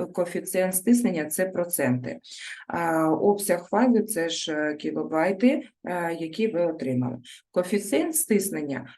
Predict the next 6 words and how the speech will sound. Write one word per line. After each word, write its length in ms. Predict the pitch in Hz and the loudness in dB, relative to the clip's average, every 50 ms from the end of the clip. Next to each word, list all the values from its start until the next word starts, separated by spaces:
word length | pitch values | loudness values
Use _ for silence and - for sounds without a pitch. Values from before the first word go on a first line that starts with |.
| _ _ | _ _
а, 300 | - 151 160 160 160 160 | -6 -4 -4 -2 -2 -2
ми 220 | 170 185 233 262 | 2 4 4 4
працюємо 760 | - - 165 165 170 - - 220 240 247 240 220 196 180 175 | 4 4 -2 -4 -4 -2 2 6 8 8 8 8 6 4 0
з 240 | - - 226 226 - | 0 0 0 0 0
процентним 800 | - - - 180 180 180 - - 175 185 185 - 233 226 226 214 | -2 -6 -4 -4 -2 -2 0 0 0 0 0 0 0 0 0 0
співвідношенням. 1080 | - - - 175 180 170 185 180 - 156 139 123 127 - - 139 135 - - - | -2 -6 -8 -8 -4 -2 -4 -2 -2 0 -2 -2 -2 -4 -6 -6 -4 -4 -4 -4